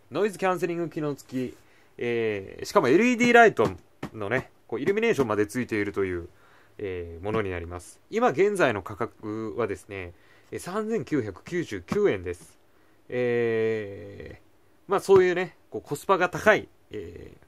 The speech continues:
ー、ものをいただいたので、サクッとね、開けてみたいなと思います。はい。じゃあ、まずは開けていきましょう。本体のが-、外箱はこんな感じ。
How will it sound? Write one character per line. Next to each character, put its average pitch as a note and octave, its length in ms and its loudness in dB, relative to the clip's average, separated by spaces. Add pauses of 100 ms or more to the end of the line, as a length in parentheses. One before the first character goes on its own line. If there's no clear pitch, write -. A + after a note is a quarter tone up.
ー、 A2+ 40 -8
も A#2+ 80 -2
の B2+ 120 2
を G2 60 -2
い G2 100 -8
た A2 120 0
だ A#2 100 2
い A2+ 60 2
た A#2 100 0
の G2 120 0
で、 G2 300 0 (120)
サ - 240 -16 (140)
ク A3+ 100 -4
ッ - 20 0 (140)
と F#2+ 80 -8
ね、 E2+ 220 -14 (340)
開 A2 140 -4
け A#2+ 80 -2
て B2+ 100 -2
み A#2 80 -6
た A2 140 0
い - 20 -2
な G#2 140 -2
と - 160 -12 (200)
思 A2+ 120 -4
い A#2 40 -2
ま A#2+ 160 0
す。 - 280 -20 (340)
は C3 140 -4
い。 C3 100 -6 (720)
じ A2 80 -14
ゃ - 20 -12
あ、 A#2 40 -2
ま C3+ 80 0
ず B2 100 -2
は A2 160 2 (220)
開 A2+ 100 -6
け C3 60 -4
て C#3+ 80 2
い C3+ 80 0
き D#3+ 80 2
ま D#3 80 4
し E3 80 2
ょ C#3+ 200 4
う。 - 40 -20 (120)
本 A3+ 200 2
体 E3 160 6
の C3 80 0
が-、 A2+ 180 4 (300)
外 C3 240 -6
箱 C#3 180 -2
は E3 80 4
こ A#2 140 -2
ん - 20 -4
な A2+ 80 -2
感 G#2+ 160 -2
じ。 G#2 160 -6